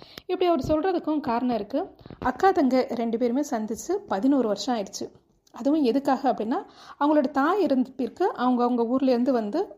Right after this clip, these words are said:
அந்த துக்க நிகழ்ச்சியில கலந்துட்டு போனாங்க. அங்கேயும் வந்து கூட அதிகமா இவங்களால பேசிக்க முடியல. ஏன்னா அதற்கான அந்த துக்க காரியம் அப்படின்னாலாம் அந்த காரண காரியங்கள், அது சம்மந்தமான விஷயங்களை மட்டும் பார்த்துட்டு ரெண்டு பேரும் கிளம்பி போயிட்டாங்க அவங்க வீட்டுக்கு. அதனால ரெண்டு பேரும் அப்பவும் சரியா பேசிக்க முடியல.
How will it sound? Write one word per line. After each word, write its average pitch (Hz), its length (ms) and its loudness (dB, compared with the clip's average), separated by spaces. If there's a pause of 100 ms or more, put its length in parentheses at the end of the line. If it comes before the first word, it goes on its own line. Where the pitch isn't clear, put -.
அந்த 294 200 0
துக்க 302 300 0
நிகழ்ச்சியில 254 400 2
கலந்துட்டு 220 460 -2
போனாங்க. 214 340 -2 (440)
அங்கேயும் 359 360 4
வந்து 285 200 4
கூட 262 140 2
அதிகமா 254 280 2
இவங்களால 233 380 -2
பேசிக்க 240 280 -4
முடியல. 208 440 -4 (160)
ஏன்னா 240 120 0
அதற்கான 269 580 2
அந்த 247 220 2
துக்க 285 320 0
காரியம் 240 400 2 (100)
அப்படின்னாலாம் 240 480 -2
அந்த 269 260 2
காரண 269 420 2
காரியங்கள், 233 520 0
அது 247 280 -4
சம்மந்தமான 233 420 -2
விஷயங்களை 220 420 -4
மட்டும் 240 180 -4
பார்த்துட்டு 214 400 -4 (400)
ரெண்டு 302 200 4
பேரும் 262 180 4
கிளம்பி 240 280 -2
போயிட்டாங்க 208 360 -4
அவங்க 202 200 -4
வீட்டுக்கு. 208 340 -4
அதனால 311 360 2
ரெண்டு 269 240 2
பேரும் 359 240 -2
அப்பவும் 339 160 -2
சரியா 233 300 0
பேசிக்க 240 400 -2
முடியல. 196 360 -2